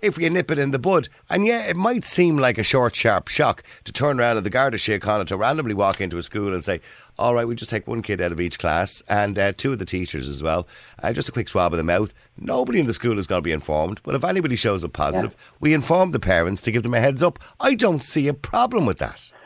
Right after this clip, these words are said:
Speaker 2: The thing you're missing out is, if you take two children out of a class of thirty and two teachers out of a school of, say, twenty or thirty teachers, you know, stigma,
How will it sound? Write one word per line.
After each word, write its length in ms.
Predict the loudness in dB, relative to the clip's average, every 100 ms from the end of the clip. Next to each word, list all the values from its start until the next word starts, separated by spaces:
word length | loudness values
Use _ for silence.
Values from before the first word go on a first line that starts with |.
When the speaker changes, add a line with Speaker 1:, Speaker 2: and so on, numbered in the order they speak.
| -12
Speaker 2:
The 180 | 2 4
thing 240 | 6 4 2
you're 80 |
missing 300 | 0 2 4
out 180 | 6 6
is, 160 | 6 4 2
if 140 | -6 -4
you 180 | -4 2
take 260 | 4 4 2
two 220 | 2 2 2
children 320 | 2 2 2
out 60 | 2
of 80 | 2
a 40 |
class 300 | 4 2 2 -2
of 80 |
thirty 420 | 2 6 6 2 -12 -18 -20 -4
and 120 | -2 4
two 120 | 4
teachers 400 | 6 4 4 4
out 100 | 4
of 100 | 4
a 60 | 0
school 340 | 2 6 6
of, 60 | 6 4
say, 200 | 2 2 -8 _ 0
twenty 340 | 2 2 -2
or 40 |
thirty 280 | 0 2 2
teachers, 400 | 2 2 2 -2 -6 -14 -16 -6 2
you 100 | 4
know, 200 | 4 0 -10 2
stigma, 360 | 4 6 2